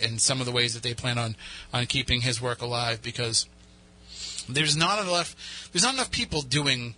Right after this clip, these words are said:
what Gary did. You know, putting in the work, putting in the time, making the personal connections to get these stories about rock and roll legends and curses. I mean, just look at a lot of the paranormal stuff. People just go online,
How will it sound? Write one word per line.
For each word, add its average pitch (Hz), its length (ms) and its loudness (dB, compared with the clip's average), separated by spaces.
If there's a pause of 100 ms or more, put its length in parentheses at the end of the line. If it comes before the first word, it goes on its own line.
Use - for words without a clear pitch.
(140)
what 127 160 0
Gary 120 480 2 (140)
did. 113 340 -2 (560)
You 135 80 0
know, 120 140 4
putting 220 400 0
in 185 140 -2
the 160 80 0
work, 135 320 0
putting 214 240 0
in 190 100 -4
the 165 60 -2
time, 139 320 2
making 175 260 2
the 151 80 -2
personal 175 460 2
connections 135 600 0
to 131 120 0
get 139 320 2
these 135 200 4
stories 117 600 2 (520)
about 135 300 4
rock 143 240 4
and 143 100 0
roll 135 160 2
legends 131 380 2
and 120 100 -2
curses. 135 520 0
I 135 40 0
mean, 143 320 2
just 180 240 4
look 190 140 0
at 156 120 0 (600)
a 143 60 -2
lot 151 260 4
of 143 160 -2
the 120 80 -6
paranormal 110 480 -2
stuff. 104 220 0
People 160 240 -2
just 190 180 2
go 170 160 2
online, 131 560 2